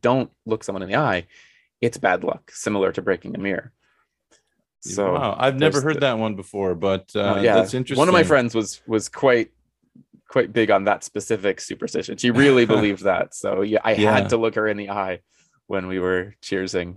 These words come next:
Speaker 1: and when we were
Speaker 2: And
Speaker 1: drinking.
Speaker 2: some of these might be regional too. I mean, you're from the
Speaker 1: Yeah.
Speaker 2: Southwest, I'm from the Midwest, and so maybe some of
Speaker 1: Well, she was
Speaker 2: our
Speaker 1: from Mississippi, so <laughs> even a
Speaker 2: Oh,
Speaker 1: different area.
Speaker 2: that could be a Southern thing. Um, I
Speaker 1: Maybe.
Speaker 2: will tell our audience members that in,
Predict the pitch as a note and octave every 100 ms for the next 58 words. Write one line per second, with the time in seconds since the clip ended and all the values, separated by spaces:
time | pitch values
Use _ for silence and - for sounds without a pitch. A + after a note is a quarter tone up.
0 | - F#2+ F#2 F#2 F#3 - - F#3+ - -
1 | A#3+ C4 A#3 D3+ D3 D3+ D3 B2 C3+ C#3+
2 | B2+ A2 G#2+ D3+ C3 G#2 A2 A#2 C#3+ -
3 | D3+ A#2+ - B2 A2+ G#2 G#2+ A#2 - -
4 | A2+ A2+ A#2+ A#2 B2 A2+ G#2 B2 C3+ G#2
5 | G2 G2+ - - G#2 G#2 G#2 - G#2+ G#2
6 | A2+ A2+ G#2+ - A#2+ A#2+ G#2 G#2 G#2 -
7 | G2 G2 G#2 F2+ - B2 - - - -
8 | G2 A#2+ C3 A#2+ C3+ A2+ F#2+ C#3+ C#3+ G2
9 | A2+ C3 - C#3+ C3+ - D3 D3+ C#3 -
10 | A2+ G2+ - _ _ _ B2 B2+ B2 B2
11 | A2 G2 C#3 D#3+ F#3+ F#3 - E3 C#3+ C3
12 | A#2 B2 A#2 A2+ A#2 A2+ B2 A2+ A2+ G#2+
13 | A2+ A2+ A#2+ A2+ A2+ G#2